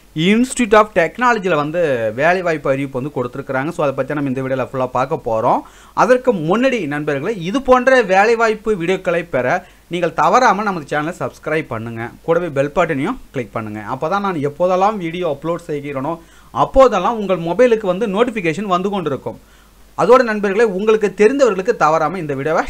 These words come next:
ஷேர் பண்ணி விடுங்க, அவர்களுக்கும் பயன்படட்டும். ஓகே ஃப்ரெண்ட்ஸ், வாங்க நாம வீடியோக்குள்ள போகலாம்.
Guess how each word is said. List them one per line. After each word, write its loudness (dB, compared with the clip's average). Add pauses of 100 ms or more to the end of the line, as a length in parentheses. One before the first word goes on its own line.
ஷேர் -4
பண்ணி -8 (280)
விடுங்க, -10 (480)
அவர்களுக்கும் 0
பயன்படட்டும். -8
ஓகே -6
ஃப்ரெண்ட்ஸ், -4 (100)
வாங்க 2
நாம -2 (100)
வீடியோக்குள்ள -6 (160)
போகலாம். -8